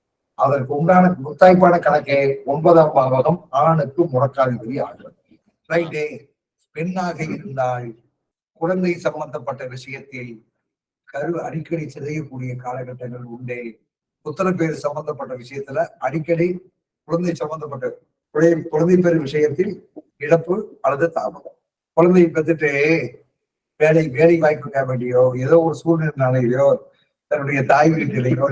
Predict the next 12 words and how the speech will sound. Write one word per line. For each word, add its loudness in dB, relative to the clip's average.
யாரோ 2
ஒரு 0
வீட்டிலேயோ -6
குழந்தையை -2
வளர்த்து -6
சொல்லிட்டு -16
போறாங்கல்ல, -6
இவங்கெல்லாம் -4
ஒன்பதாம் 2
பாவகம் 0
முடக்காதிபதி -2
ஆனவங்க. -8